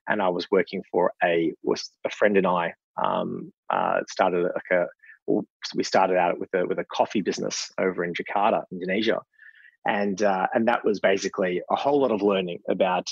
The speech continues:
uh, about things that you, uh, things that work and things that don't work. Um, and so when I came back from that experience in Indonesia after about a year, um, of living over there, I realized that probably was a few too, a few steps too far ahead of myself,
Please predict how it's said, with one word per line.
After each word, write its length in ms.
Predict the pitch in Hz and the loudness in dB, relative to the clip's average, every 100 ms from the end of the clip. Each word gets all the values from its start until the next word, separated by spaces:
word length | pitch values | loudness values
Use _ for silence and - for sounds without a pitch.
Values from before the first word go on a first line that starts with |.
| 107 | 2
uh, 320 | 92 90 92 | 2 4 0
about 300 | - 98 92 - _ | 0 2 2 0 _
things 280 | 110 104 92 | 0 0 0
that 100 | 95 | 0
you, 260 | 104 98 98 | 0 0 2
uh, 220 | 92 92 - _ _ - | 2 0 -4 _ _ 2
things 160 | 123 | 4
that 100 | 123 | 4
work 280 | 113 120 113 | 2 2 2
and 100 | 101 | 2
things 160 | 120 101 | 0 2
that 80 | |
don't 220 | 101 113 - | 2 2 2
work. 260 | 98 87 - - _ _ _ | 2 0 -4 -16 _ _ _
Um, 440 | 110 104 101 98 101 - - | 0 2 0 -2 -6 -6 0
and 300 | 110 101 98 | 2 2 0
so 100 | 110 | 0
when 140 | 104 | 2
I 80 | 104 | 2
came 260 | - 113 | 2 0
back 220 | 101 104 - - | 0 0 -2 -2
from 360 | 107 95 95 - | -2 0 -4 -4
that 140 | 104 95 | 0 0
experience 480 | - - 104 98 | -2 0 0 -2
in 100 | 98 | -8
Indonesia 400 | 92 107 160 113 98 | -4 0 2 2 0
after 160 | - | -2
about 160 | 92 87 | -6 -4
a 40 | |
year, 280 | 87 90 120 - - - _ _ | -6 -4 -6 -8 -18 -20 _ _
um, 560 | 104 104 95 95 92 - - - | 0 2 2 0 -4 -8 -14 -16
of 120 | 104 | -4
living 240 | 104 101 | -2 0
over 200 | 95 90 | -2 -4
there, 220 | 95 113 104 | 2 4 4
I 60 | |
realized 420 | 95 101 98 95 | 2 0 0 0
that 100 | 101 - _ | -2 -4 _
probably 460 | - 104 98 92 - _ - 90 | 2 2 2 0 -6 _ -10 -4
was 160 | 107 | -2
a 40 | 95 | -2
few 180 | - 104 | 0 0
too, 220 | - 104 - | 2 0 -2
a 40 | |
few 180 | - 120 | -2 0
steps 320 | - 123 - | 4 2 2
too 160 | - 104 | -2 0
far 160 | - 92 | 2 2
ahead 140 | 117 | 2
of 100 | 113 | 0
myself, 420 | 190 175 92 117 | -2 0 0 0